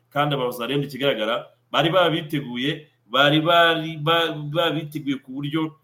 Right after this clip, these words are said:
nta kintu ziriya ngabo za E A C z'aba-, z'aba-Nyakenya zari kubamarira, kuko abahungu bari bipanze, kandi ikigaragara cyo rwose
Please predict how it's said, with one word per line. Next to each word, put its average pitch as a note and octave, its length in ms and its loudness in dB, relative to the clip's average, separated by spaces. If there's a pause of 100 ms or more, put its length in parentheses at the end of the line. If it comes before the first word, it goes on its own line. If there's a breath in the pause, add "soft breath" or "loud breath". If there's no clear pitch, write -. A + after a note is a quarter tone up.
(480)
nta D#3 240 2
kintu D#3 560 -2 (800)
ziriya F3+ 340 -2
ngabo D3 220 0
za B2+ 160 -2
E B2+ 80 -2
A B2 60 -6
C B2+ 180 -10
z'aba-, B2+ 560 -6
z'aba-Nyakenya C#3 1800 -2
zari C3+ 240 -2
kubamarira, B2 580 -2 (260)
kuko - 180 -10
abahungu C#3 560 -6 (120)
bari C3 140 -2
bipanze, A2 600 -8 (200)
kandi D3 240 -4
ikigaragara C3+ 460 -4
cyo - 160 -10
rwose B2 380 -10